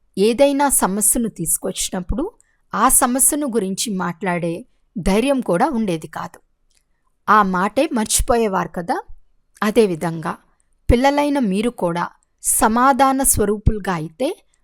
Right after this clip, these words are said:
అర్ధకల్పం వరకు సమస్యలు వీడ్కోలు సమారోహం జరిగిపోతుంది.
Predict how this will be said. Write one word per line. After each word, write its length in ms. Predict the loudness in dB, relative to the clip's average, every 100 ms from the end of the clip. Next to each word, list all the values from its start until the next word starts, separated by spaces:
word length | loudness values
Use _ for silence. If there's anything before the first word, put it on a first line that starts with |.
| _
అర్ధకల్పం 760 | -2 0 0 2 2 2 0 2
వరకు 400 | -2 -2 -8 -10 _ _
సమస్యలు 920 | -6 -2 0 2 0 0 0 -2 -4 _ -12 -2
వీడ్కోలు 440 | -2 -2 0 0
సమారోహం 720 | 2 0 0 0 0 0 -4 -8 _ -2
జరిగిపోతుంది. 840 | -2 -2 -2 -4 -4 -10 -12 -14